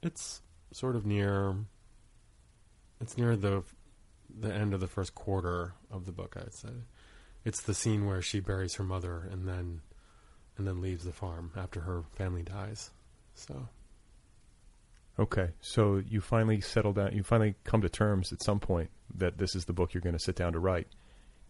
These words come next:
Speaker 2: And
Speaker 1: <laughs> Well, so the, Dave published that, and
Speaker 2: Yeah.
Speaker 1: when I, and when I sent it off to him, I, I remember I was suddenly so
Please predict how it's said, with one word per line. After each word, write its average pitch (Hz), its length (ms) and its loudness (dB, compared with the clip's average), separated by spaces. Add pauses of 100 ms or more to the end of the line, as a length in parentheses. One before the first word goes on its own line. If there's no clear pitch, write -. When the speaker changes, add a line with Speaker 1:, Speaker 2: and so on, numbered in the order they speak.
(160)
Speaker 2:
And 90 420 4 (280)
Speaker 1:
<laughs> - 260 -14
Well, 185 200 12
so 175 180 12
the, 147 80 8
Dave 143 300 10
published 151 380 6
that, 92 280 -2 (140)
and 107 300 8
Speaker 2:
Yeah. 107 100 -4
Speaker 1:
when 131 160 4
I, 135 120 2 (280)
and 123 160 4
when 123 100 6
I 113 380 4 (580)
sent 175 200 6
it 127 60 8
off 139 220 6
to 113 80 2
him, 95 240 -4
I, 95 200 0 (280)
I - 40 -2
remember 110 500 4 (1900)
I 127 60 2
was 117 120 4
suddenly 165 300 6
so 131 680 6